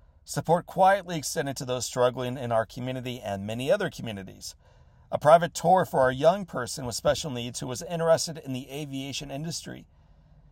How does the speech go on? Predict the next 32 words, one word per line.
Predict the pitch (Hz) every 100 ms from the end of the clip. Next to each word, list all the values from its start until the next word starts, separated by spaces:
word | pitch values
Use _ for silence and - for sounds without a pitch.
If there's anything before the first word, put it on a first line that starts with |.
| _
Meeting | 139 175 220 190
loyal | 175 202 190
customers | - 202 165 202 170 170 156
when | 139
they | 139
land | 131 156 156 139
so | - 139
he | 143
can | 139
personally | 135 190 - 180 139
shake | - 185 214 -
their | 202
hand | 139 135 135 139 -
and | 139 127
thank | - 135 135 -
them | - 143
for | 135 139
their | 120
business. | 104 120 117 139 - - _ _ _ _ _ _ _ -
In | 143
doing | 143 175 165
these | 160 175
things | - 175 175 -
and | 151 135
so | - - 185 185
many | 170 139 123
more, | 107 104 104 110 - _ _
Kim | - 165 185 190 202 _ -
perpetually | 139 - - 190 - 214 143
asks | 123 -
the | -
question, | 175 107 95 - 110 107